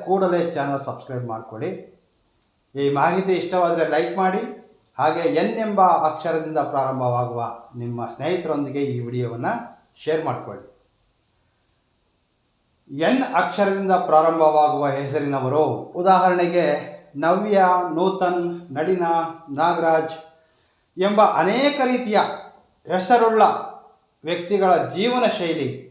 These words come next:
ಮತ್ತು ಅವರ ವ್ಯಕ್ತಿತ್ವ, ಅವರ ನಡವಳಿಕೆ ಹೇಗಿರುತ್ತೆ ಎಂಬುದನ್ನು ಈಗ ನಾವು ತಿಳಿದುಕೊಳ್ಳೋಣ. ಎನ್ ಎಂಬ ಅಕ್ಷರದಿಂದ ಪ್ರಾರಂಭವಾಗಿರ್ತಕ್ಕಂತಹ ಹೆಸರಿನ ವ್ಯಕ್ತಿಗಳು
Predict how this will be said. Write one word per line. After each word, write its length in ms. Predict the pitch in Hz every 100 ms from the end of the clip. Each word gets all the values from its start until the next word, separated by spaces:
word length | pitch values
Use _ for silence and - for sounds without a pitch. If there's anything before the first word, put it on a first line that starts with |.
| -
ಮತ್ತು 260 | 165 165 165 135 107
ಅವರ 300 | - 156 170
ವ್ಯಕ್ತಿತ್ವ, 640 | 151 170 190 - 247 - 139 120 - - 143
ಅವರ 180 | 165 165 156 151
ನಡವಳಿಕೆ 460 | 208 240 226 214
ಹೇಗಿರುತ್ತೆ 640 | 175 147 165 165 151 143 143
ಎಂಬುದನ್ನು 400 | 131 127 139 196 240 - - - _ _ _ - 143
ಈಗ 80 | 143
ನಾವು 200 | 135 123
ತಿಳಿದುಕೊಳ್ಳೋಣ. 500 | 131 131 - 120 127 190 214 - - _ _ _ _ _ _ _ _ _ 139
ಎನ್ 300 | 165 226 254
ಎಂಬ 220 | 254 240
ಅಕ್ಷರದಿಂದ 800 | 233 165 180 - 202 196 190 185
ಪ್ರಾರಂಭವಾಗಿರ್ತಕ್ಕಂತಹ 1600 | 180 156 165 165 165 151 147 147 143 147 139 139 127 135 127 131 127
ಹೆಸರಿನ 440 | 135 170 165 156 139 131
ವ್ಯಕ್ತಿಗಳು 580 | 170 - 208 180 156